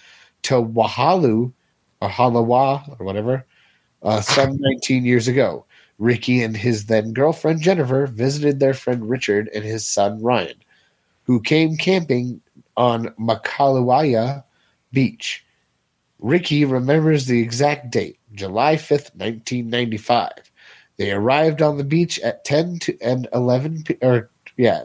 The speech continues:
between ten and eleven P M. A distant flash of light caught their attention in the dark. It looked like a line of fire ants marching down the mountain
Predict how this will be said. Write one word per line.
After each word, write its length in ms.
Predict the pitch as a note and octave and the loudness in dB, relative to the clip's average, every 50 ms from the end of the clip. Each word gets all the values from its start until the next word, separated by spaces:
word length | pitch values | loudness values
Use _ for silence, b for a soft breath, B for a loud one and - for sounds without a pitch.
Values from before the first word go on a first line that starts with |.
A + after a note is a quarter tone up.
| - | -8
between 460 | A2 A2+ G#2+ - - F3+ F#3+ G3 F#3+ E3 | -10 -10 -8 -4 0 0 0 0 -2 -2
ten 220 | - F3+ E3 E3 | -2 -2 0 0
and 100 | E3+ F3 | 0 0
eleven 380 | F3+ F3 D#3 C#3 D3 E3+ F3 E3 | 0 0 0 0 -2 -4 -6 -4
P 160 | F#3 F3 D#3 | -2 -2 -2
M. 240 | A2 G#2+ B2 C#3+ - b b b b b b b b b - | -2 -4 -8 -12 -18 b b b b b b b b b -8
A 200 | G#2+ A2+ A#2 A2 | -4 -4 -4 -2
distant 500 | G#2 G#2 C3+ C#3+ C#3+ - - F3 F#3+ E3 | 0 0 0 0 0 -2 -4 -6 -6 -4
flash 340 | C#3+ C#3+ C3 A2 B2+ - - | 0 2 2 2 2 2 0
of 120 | C#3+ B2 A#2+ | -2 0 2
light 300 | A#2 A#2+ A#2+ - - - | 2 2 2 2 -2 -4
caught 300 | - A#2+ A2 - - B2 | 0 0 0 0 0 0
their 140 | B2 A#2+ | 0 0
attention 460 | A#2+ A#2+ - - A#2+ A2+ - - B2 A2+ | 0 0 -2 -4 -6 -6 -8 -8 -6 -6
in 120 | G#2+ A2 | -6 -6
the 60 | A#2 A#2 | -6 -4
dark. 380 | A#2+ A#2 F2 - - _ _ B B B B B B B B B | -2 -2 -2 -2 -6 _ _ B B B B B B B B B
It 140 | - G#2 F2 F#2 F#2 F#2 - _ _ - | -2 -2 -2 -2 -6 -14 -16 _ _ 0
looked 260 | C3 C#3 C3+ - - | 0 0 0 0 0
like 360 | C#3+ C#3 C#3+ C#3 C3+ - - - | 0 0 0 0 -4 -10 -8 -4
a 80 | - A#2+ | -2 -2
line 380 | A2 A2 A2+ B2+ C#3 D3 D3 | 0 0 0 0 0 0 0
of 140 | B2 G2+ A#2 | -4 -6 -8
fire 400 | - - - E3 G3+ F#3+ - - | -8 -2 0 2 2 2 0 -2
ants 340 | F2 G#2+ G#2+ G#2+ A2 - - | -4 -4 -4 -6 -6 -10 -6
marching 400 | A2 A2+ A#2+ C3 C3 - C#3 C3+ | -4 -2 -2 -2 -2 -4 -6 -2
down 440 | B2 A#2+ G#2+ A2 A2+ A#2 A#2+ G#2 - _ | 0 0 0 0 0 -2 -6 -8 -12 _
the 160 | A2 A2 A2+ | -10 -8 -6
mountain 420 | A2 G#2+ G#2 G#2 G#2 G#2+ B2 B2+ | -4 -4 -4 -4 -4 -6 -8 -10